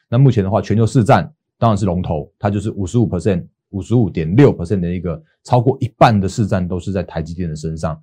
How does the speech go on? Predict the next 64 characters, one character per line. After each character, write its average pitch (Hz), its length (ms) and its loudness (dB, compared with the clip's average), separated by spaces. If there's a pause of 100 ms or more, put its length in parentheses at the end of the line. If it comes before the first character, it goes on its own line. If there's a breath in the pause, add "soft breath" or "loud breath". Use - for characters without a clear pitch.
(240 soft breath)
那 160 120 2
其 147 120 2
他 156 160 6
的 131 120 4
二 147 120 2
三 147 160 6
四 147 140 2
五 104 80 4
六 127 160 6
七 - 140 -4
八 120 120 4
九 113 140 0
十 90 200 -6
名， 87 180 -4
我 85 40 -6
们 85 140 -8
看 117 180 0
一 101 60 2
下， 104 100 0
依 120 140 0
此 92 140 -6
类 98 160 2
推， 90 280 -4 (200)
就 120 100 -4
是 113 80 -2
包 110 160 2
含 95 100 0
了 90 80 -4
三 107 220 0
星， 107 280 0 (160)
哦， 87 100 -8
那 92 100 -4
三 107 160 -2
星 104 160 -2
电-， 104 120 -4
就 117 100 -2
是 92 100 -8
一 - 100 -6
直 110 40 -2
想 85 180 -6
要 92 80 -4
去 87 100 -12
挑 73 160 -10
战 90 160 -8
台 78 120 -8
积 80 120 -10
电， 82 160 -8
可 80 140 -10
是 - 80 -16
一 98 80 -12
直 87 100 -12
没 85 80 -10
有 87 60 -8
挑 78 120 -12
战 80 140 -12
成 78 200 -16
功。 78 220 -8 (300)
然 104 80 -4
后 131 60 4
联 123 180 6
电， 143 320 6
哦， 87 140 -10
已 85 80 -8
经 104 180 -2